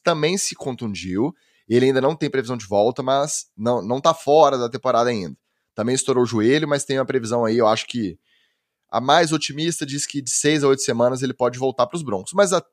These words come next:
daqui a seis, oito semanas, nesse ritmo, pode deixar pra voltar no que vem, porque os Broncos já vão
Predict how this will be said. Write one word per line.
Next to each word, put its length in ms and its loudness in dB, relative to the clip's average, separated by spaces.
daqui 280 0
a 60 2
seis, 240 -2
oito 160 -2
semanas, 580 0
nesse 480 0
ritmo, 480 0
pode 180 2
deixar 280 4
pra 120 -4
voltar 240 0
no 80 -4
que 100 -14
vem, 140 -2
porque 140 -8
os 80 -4
Broncos 240 -2
já 80 -2
vão 340 -4